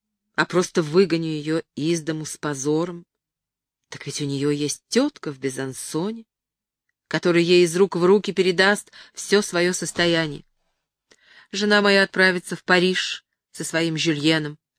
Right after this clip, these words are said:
В Верьере об этом все, конечно, узнают, и я опять окажусь в дураках. Тут бедный супруг заметил, что свет его лампы тускнеет, начинало светать.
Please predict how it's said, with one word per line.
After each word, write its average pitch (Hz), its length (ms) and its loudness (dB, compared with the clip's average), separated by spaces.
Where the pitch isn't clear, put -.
В 156 60 -18
Верьере 240 680 8
об 202 120 2
этом 214 340 2
все, 247 340 -2
конечно, 165 640 -4
узнают, 208 840 0
и 151 80 -2
я 175 360 -2
опять 151 380 -6
окажусь 143 460 -10
в 131 120 -18
дураках. - 1120 -12
Тут 214 200 0
бедный 190 320 2
супруг 175 420 -4
заметил, 170 460 -2
что 160 200 -10
свет 170 440 -4
его 156 220 -4
лампы 160 360 -4
тускнеет, 147 880 -10
начинало 143 560 -6
светать. - 1000 -14